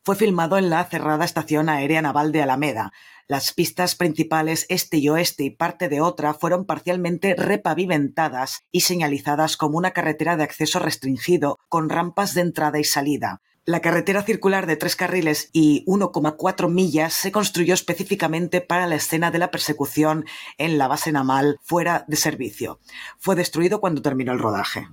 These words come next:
Eh, bueno, eso sí que valió la pena porque es que es, para mí es de lo mejor de Reloaded, la escena de, de Trinity en la moto. Es espectacular.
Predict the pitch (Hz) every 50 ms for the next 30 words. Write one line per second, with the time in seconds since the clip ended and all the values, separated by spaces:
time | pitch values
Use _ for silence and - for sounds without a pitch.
0 | - _ - - 131 135 131 127 123 127 113 135 123 101 110 - - 156 160 -
1 | - - - 196 - 156 - 107 113 120 120 117 117 - 135 135 147 160 147 147
2 | 143 - 139 131 - - 139 - - _ - 151 147 - - - - 147 143 143
3 | 165 170 139 165 151 139 127 131 - 143 139 135 120 135 131 113 131 127 131 131
4 | 135 143 147 147 147 147 127 117 - - 131 123 123 123 107 113 101 92 90 104
5 | 131 123 - - 127 123 131 117 127 120 110 107 95 98 101 98 - 101 - -
6 | - - - 107 - - - - - - - - -